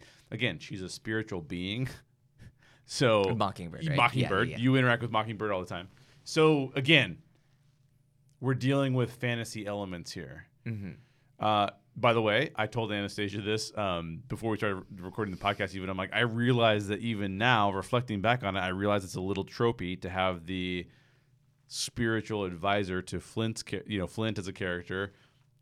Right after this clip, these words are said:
Speaker 1: be African American 'cause that's kind of tropey in Hollywood." I get that. Um,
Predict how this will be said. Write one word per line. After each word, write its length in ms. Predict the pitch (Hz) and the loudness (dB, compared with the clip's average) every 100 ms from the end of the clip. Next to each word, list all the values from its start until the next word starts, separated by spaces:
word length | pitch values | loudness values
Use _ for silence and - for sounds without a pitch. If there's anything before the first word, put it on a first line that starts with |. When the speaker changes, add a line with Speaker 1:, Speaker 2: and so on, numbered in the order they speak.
| 92 | -6
Speaker 1:
be 540 | 107 101 98 95 92 80 _ _ _ - | -2 0 0 0 -4 -6 _ _ _ -2
African 380 | 104 101 101 98 | -2 -2 -6 -4
American 600 | 98 101 104 101 92 95 | -2 0 -2 -4 -6 -6
'cause 160 | 107 | -8
that's 220 | 85 92 - | -6 -6 -6
kind 280 | - 92 | -8 -6
of 120 | 90 - | -6 -6
tropey 420 | 120 120 120 90 | -2 -2 -2 -6
in 60 | 80 | -6
Hollywood." 240 | 82 80 | -6 -4
I 40 | 101 | -2
get 340 | 98 127 127 | 2 2 4
that. 360 | 98 92 104 - _ _ _ _ _ 110 | 4 4 2 -4 _ _ _ _ _ -2
Um, 760 | 110 104 98 90 85 80 80 | 2 2 0 -2 -6 -10 -12